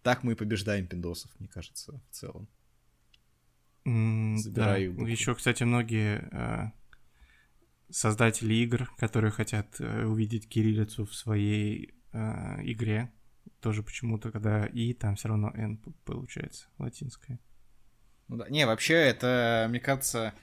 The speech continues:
Speaker 1: вот этот писк, э, киномоды восьмидесятых Голливу-, ну, в Голливуде, это если у тебя есть какой-нибудь фильм про Россию, там обязательно должно быть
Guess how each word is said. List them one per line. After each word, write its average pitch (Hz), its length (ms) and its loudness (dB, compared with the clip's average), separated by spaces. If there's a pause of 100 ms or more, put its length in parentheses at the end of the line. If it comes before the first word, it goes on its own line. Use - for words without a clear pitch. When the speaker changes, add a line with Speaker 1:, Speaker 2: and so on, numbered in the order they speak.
(260)
Speaker 1:
вот 120 120 -2
этот - 180 -8
писк, 147 340 2
э, 104 640 2
киномоды 123 600 6
восьмидесятых 120 840 2
Голливу-, 110 340 0
ну, 117 220 2
в 95 60 -4
Голливуде, 107 500 2
это 101 340 0 (300)
если 127 240 4
у - 20 -2
тебя 127 60 2
есть 127 100 6
какой-нибудь 127 200 2
фильм 131 140 2
про 120 120 0
Россию, 127 340 4
там 120 100 2
обязательно 123 200 4
должно 113 140 2
быть - 180 -6